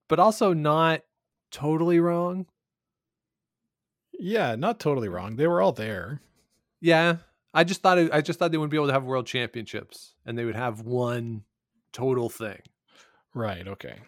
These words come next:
Speaker 1: As opposed to world championship and then an Olympic qualifier. So it was sort of, it was on the cusp.
Speaker 2: Okay.
Speaker 1: Uh, Curling Canada makes a decision that makes people mad.
Speaker 2: <laughs> Check.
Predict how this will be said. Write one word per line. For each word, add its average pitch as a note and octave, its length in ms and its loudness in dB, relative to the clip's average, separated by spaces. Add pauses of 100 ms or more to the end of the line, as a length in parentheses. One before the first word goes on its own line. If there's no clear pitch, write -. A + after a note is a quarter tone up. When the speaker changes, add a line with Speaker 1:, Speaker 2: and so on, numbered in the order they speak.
(200)
Speaker 1:
As A2 140 -2
opposed A2+ 440 -2
to A2+ 140 0
world A#2+ 240 -2
championship A#2 640 -8
and B2 260 -8
then C3+ 220 0
an B2 100 -4
Olympic G#2+ 340 -10
qualifier. - 640 -12
So E3 260 0
it E3+ 40 6
was E3+ 140 2
sort F#3 180 2
of, C3+ 340 -4
it F3 100 2
was F#3 380 0
on D#3+ 280 0
the C3+ 80 -4
cusp. - 420 -14 (1300)
Speaker 2:
Okay. - 320 -10 (680)
Speaker 1:
Uh, A#2+ 140 0
Curling B3 300 4
Canada A#3 280 4
makes C#3 280 0
a E3+ 40 2
decision E3 380 2
that A2+ 160 -6
makes A2+ 220 -4
people C#3 240 0
mad. D3 480 0 (720)
Speaker 2:
<laughs> - 800 -14
Check. - 360 -8